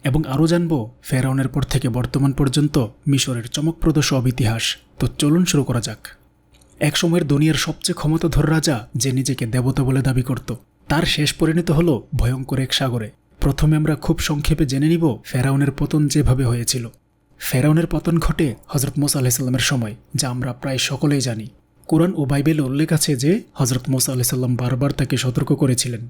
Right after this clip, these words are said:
কিন্তু সে আল্লাহর প্রতি অবিশ্বাসী থেকে যায়। হযরত মূসা আলাইহিস সালাম বনি ইসরায়েলকে নিয়ে মিশর ত্যাগ করেন।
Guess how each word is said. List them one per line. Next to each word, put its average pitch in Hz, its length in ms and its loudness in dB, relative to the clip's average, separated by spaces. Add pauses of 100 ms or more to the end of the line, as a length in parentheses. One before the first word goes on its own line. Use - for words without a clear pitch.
(120)
কিন্তু 160 220 0
সে 165 140 0
আল্লাহর 160 320 4
প্রতি 143 240 -4
অবিশ্বাসী 147 440 0
থেকে 131 260 -2
যায়। 107 180 -4 (400)
হযরত 120 340 -2
মূসা 135 220 0
আলাইহিস 123 180 -2
সালাম 123 260 -2
বনি 131 260 2
ইসরায়েলকে 131 460 0
নিয়ে 147 240 4 (120)
মিশর 131 300 2
ত্যাগ 135 300 -4
করেন। 117 300 -2